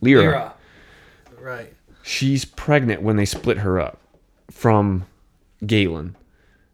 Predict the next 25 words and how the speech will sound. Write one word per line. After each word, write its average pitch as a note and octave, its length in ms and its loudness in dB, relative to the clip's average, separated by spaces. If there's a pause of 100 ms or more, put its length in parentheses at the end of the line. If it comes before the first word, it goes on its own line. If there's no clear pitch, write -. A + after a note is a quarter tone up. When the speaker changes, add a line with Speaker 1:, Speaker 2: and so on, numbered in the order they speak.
(100)
Speaker 1:
Um, F#2+ 320 -2
kind G#2 240 -2
of F#2+ 60 -2
like G2 140 -6
an G2 100 -2
incentive, F#2+ 680 -2
like, F#2+ 440 -8
"We G#2 180 0
have G2+ 300 -4
your G2 140 -4
wife," G2+ 580 -6 (220)
and F#2+ 460 -4 (220)
she's B2 240 -4
pregnant F3 480 -2
at G2+ 100 -8
this G2 140 -10
time. G2 380 -8 (1500)
So G2 600 2
they G2 140 0
basically G#2 360 -2
hold A#2 360 -6
her A2 420 0
to G2+ 140 -12
keep G2+ 300 -6
him G2 500 -4